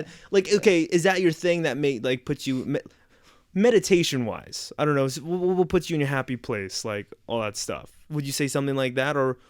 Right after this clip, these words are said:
Speaker 1: wh-, what clears your head?
Speaker 2: What clears
Speaker 1: What,
Speaker 2: my
Speaker 1: what
Speaker 2: head?
Speaker 1: clears Alan Mosley's head for
Speaker 2: Working
Speaker 1: the
Speaker 2: out.
Speaker 1: day? Working out.
Speaker 2: Working out.
Speaker 1: Yeah.
Speaker 2: Baseball.
Speaker 1: Baseball.
Speaker 2: Um, yeah, poetry, music. Yeah.
Speaker 1: That's great, dude.
Speaker 2: Yeah.
Speaker 1: Yeah.
Speaker 2: I mean, 'cause,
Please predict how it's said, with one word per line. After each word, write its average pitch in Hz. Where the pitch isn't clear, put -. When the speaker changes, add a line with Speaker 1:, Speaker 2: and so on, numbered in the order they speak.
Speaker 1:
wh-, -
what 196
clears 202
your 147
head? 117
Speaker 2:
What 143
clears 151
Speaker 1:
What, 139
Speaker 2:
my 135
Speaker 1:
what 180
Speaker 2:
head? -
Speaker 1:
clears 180
Alan 135
Mosley's 113
head 101
for -
Speaker 2:
Working 135
Speaker 1:
the 135
Speaker 2:
out. 131
Speaker 1:
day? -
Working 120
out. 113
Speaker 2:
Working 135
out. 123
Speaker 1:
Yeah. 120
Speaker 2:
Baseball. 123
Speaker 1:
Baseball. 104
Speaker 2:
Um, 104
yeah, 139
poetry, 139
music. 113
Yeah. -
Speaker 1:
That's 170
great, 151
dude. 127
Speaker 2:
Yeah. 165
Speaker 1:
Yeah. 127
Speaker 2:
I -
mean, 185
'cause, 170